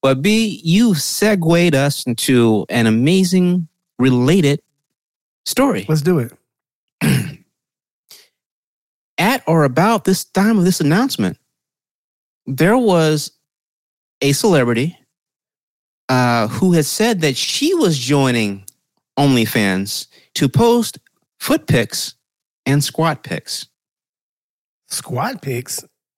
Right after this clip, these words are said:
Speaker 2: What is she
Speaker 1: Mm-hmm.
Speaker 2: doing when
Speaker 1: I'm
Speaker 2: she's
Speaker 1: gonna
Speaker 2: squatting?
Speaker 1: give you three guesses, 'cause three is a magic number, of this celebrity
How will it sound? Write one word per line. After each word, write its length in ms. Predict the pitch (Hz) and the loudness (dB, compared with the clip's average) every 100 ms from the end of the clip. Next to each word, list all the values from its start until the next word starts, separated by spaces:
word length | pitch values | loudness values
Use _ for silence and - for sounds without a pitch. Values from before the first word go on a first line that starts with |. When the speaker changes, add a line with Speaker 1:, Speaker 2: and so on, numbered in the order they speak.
| _ _ | _ _
Speaker 2:
What 120 | 196 | -2
is 60 | 208 | 0
she 60 | |
Speaker 1:
Mm-hmm. 40 | 202 | 2
Speaker 2:
doing 120 | 208 | 2
when 80 | 185 | 2
Speaker 1:
I'm 60 | 156 | 2
Speaker 2:
she's 60 | |
Speaker 1:
gonna 100 | 202 190 | 2 2
Speaker 2:
squatting? 140 | 165 160 | 0 0
Speaker 1:
give 40 | |
you 400 | 156 151 147 135 - _ _ _ | 2 2 2 0 -4 _ _ _
three 340 | - - 202 254 | -12 -2 0 2
guesses, 380 | 175 131 123 139 | 2 0 -2 -4
'cause 200 | 123 - | -4 0
three 120 | 160 | 0
is 80 | 196 | 2
a 40 | |
magic 300 | 170 156 190 | 2 2 0
number, 380 | 147 113 104 101 - | 0 0 0 -2 0
of 240 | 131 113 | -2 0
this 180 | 151 180 | 0 0
celebrity 840 | - 160 139 175 202 151 107 98 | -2 -2 0 2 2 2 0 -2